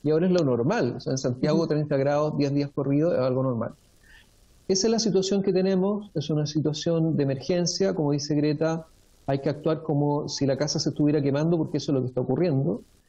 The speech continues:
Speaker 1: y no podemos llegar al dos mil cuarenta ni el dos mil cincuenta. ¿Qué está diciendo la concertación del Frente Amplio? Están hablando de dos mil cuarenta,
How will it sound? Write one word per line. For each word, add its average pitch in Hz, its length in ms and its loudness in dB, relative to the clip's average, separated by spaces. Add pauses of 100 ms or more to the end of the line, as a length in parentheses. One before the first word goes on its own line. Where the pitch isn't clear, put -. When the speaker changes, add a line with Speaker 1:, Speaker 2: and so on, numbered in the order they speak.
(300)
Speaker 1:
y 156 80 2
no 151 120 4
podemos 151 240 4
llegar 147 200 4
al 151 80 4
dos 143 120 2
mil 147 260 0
cuarenta 147 400 0
ni 160 80 2
el 156 80 2
dos 151 80 0
mil 156 140 0
cincuenta. 156 600 -2 (1080)
¿Qué 180 80 2
está 185 160 0
diciendo 190 400 4
la 180 100 2
concertación 160 540 0
del 175 100 2
Frente 185 300 0
Amplio? 139 260 0
Están 151 160 -2
hablando 156 320 2
de 156 60 2
dos 151 100 2
mil 156 180 0
cuarenta, 139 640 0